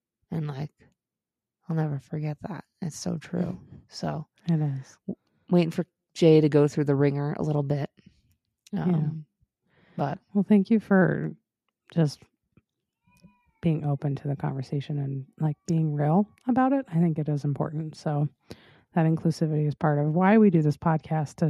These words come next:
Speaker 2: model that everything isn't perfect in production and all that. But, um,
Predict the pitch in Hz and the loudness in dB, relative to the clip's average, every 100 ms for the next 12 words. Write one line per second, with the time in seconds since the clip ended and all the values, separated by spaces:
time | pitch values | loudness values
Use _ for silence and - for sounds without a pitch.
0 | 151 160 165 170 165 156 165 _ _ - | 0 2 4 6 4 2 -2 _ _ -20
1 | _ - 175 151 160 - 175 185 190 185 | _ 0 2 2 0 2 4 6 6 6
2 | 185 208 180 165 180 - 175 165 160 - | 4 2 0 2 2 2 2 2 0 0
3 | 185 165 - 175 160 156 156 147 135 135 | 2 2 0 2 2 2 0 -2 -4 -6
4 | 127 - - _ _ _ 175 156 151 156 | -10 -14 -20 _ _ _ 2 4 2 -2
5 | 220 - _ 165 160 156 - - 170 160 | -6 -14 _ 0 2 0 -4 -2 0 0
6 | 151 165 | 0 -2